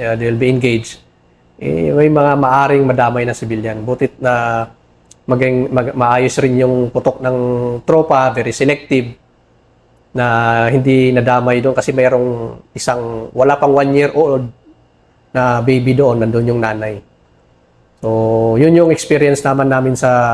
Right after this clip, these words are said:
ah, Sitio Harvey. Tapos nakadikit na yung kay Lieutenant Uloan tsaka si, ah, Lieutenant Lunag. Yun, nag-exploit sila ng mga documents.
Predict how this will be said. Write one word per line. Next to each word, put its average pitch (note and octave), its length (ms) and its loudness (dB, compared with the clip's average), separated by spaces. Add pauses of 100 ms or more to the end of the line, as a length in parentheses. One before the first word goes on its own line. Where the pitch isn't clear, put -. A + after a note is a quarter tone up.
(1300)
ah, G#2+ 880 -2 (320)
Sitio C#3 400 0
Harvey. B2 400 0 (480)
Tapos C3 160 0
nakadikit C#3+ 480 -2
na D#3+ 160 4
yung D#3+ 400 2
kay D#3 160 4 (1040)
Lieutenant D3+ 400 0
Uloan D#3 320 2
tsaka C#3+ 160 0
si, D3+ 160 -2 (560)
ah, C#3+ 400 2
Lieutenant C#3+ 400 0
Lunag. D3+ 340 2 (760)
Yun, D3 160 4
nag-exploit B2 480 0
sila B2 240 0
ng B2 160 0
mga B2 160 2 (160)
documents. D3+ 800 0